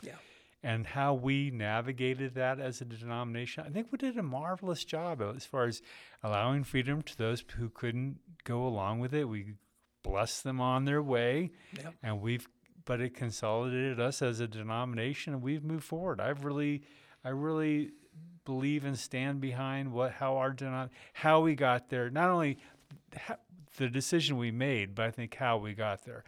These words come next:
Speaker 1: Yeah.
Speaker 2: I think we were way l-, late to the table, 'cause, uh,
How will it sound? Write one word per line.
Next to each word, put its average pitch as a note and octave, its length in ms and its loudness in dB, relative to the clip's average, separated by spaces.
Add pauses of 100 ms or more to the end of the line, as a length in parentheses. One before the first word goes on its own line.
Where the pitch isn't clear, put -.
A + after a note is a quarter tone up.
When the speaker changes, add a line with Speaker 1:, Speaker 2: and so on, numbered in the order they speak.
(120)
Speaker 1:
Yeah. C#3+ 180 0
Speaker 2:
I C3+ 40 4
think C#3 180 4
we C3+ 120 2
were G#2+ 140 2
way C3+ 240 2
l-, B2+ 200 -2 (120)
late B2+ 220 -2
to A#2 100 -12
the G2+ 140 -12
table, A2+ 680 2 (640)
'cause, C3 160 2
uh, C3 160 4